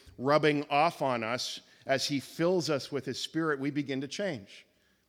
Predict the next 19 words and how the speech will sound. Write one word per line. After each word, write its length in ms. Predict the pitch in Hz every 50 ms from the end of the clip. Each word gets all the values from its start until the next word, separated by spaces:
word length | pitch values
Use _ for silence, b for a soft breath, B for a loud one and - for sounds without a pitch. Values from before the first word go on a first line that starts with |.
| b -
Just 160 | 170 165 170
naturally, 480 | 180 202 262 277 - - 190 160 139 131
we 60 | 131
begin 240 | 123 135 123 135 131
to 60 | 127
change 320 | - - 143 143 143 135
as 240 | 143 135 147 170 156
we 160 | 165 196 190 196 -
stay 460 | - - - - - 160 160 180 190
connected 500 | - - 180 165 165 165 165 - 175 -
to 80 | 160 147
Jesus, 560 | 123 135 160 175 170 139 135 120 110 - B B B B B B B _
the 180 | - 135 135 131
vine. 540 | 120 127 147 151 156 156 147 127 113 101 98 - - - _ _ _ _ _ b b b b b b b b b _ _ _
Galatians 400 | - 180 202 - - 190 175 -
five 320 | - 175 165 165 170 170
twenty-two 440 | - - 165 170 165 160 - 175 175
says 220 | 160 - 170 151 135
this, 260 | 175 165 139 -